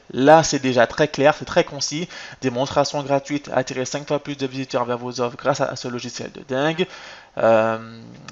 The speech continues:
dites-nous à quelle adresse vous envoyez cette présentation gratuite, votre nom, votre email, décoller la démonstration. Là, il y a une image de votre, euh, produit. Là, vous mettez votre adresse, euh, mail professionnelle,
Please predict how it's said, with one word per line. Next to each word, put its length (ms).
dites-nous 420
à 100
quelle 120
adresse 240
vous 120
envoyez 280
cette 220
présentation 440
gratuite, 680
votre 260
nom, 140
votre 280
email, 440
décoller 260
la 100
démonstration. 460
Là, 180
il 60
y 20
a 60
une 160
image 380
de 320
votre, 320
euh, 280
produit. 560
Là, 240
vous 140
mettez 280
votre 240
adresse, 520
euh, 320
mail 260
professionnelle, 720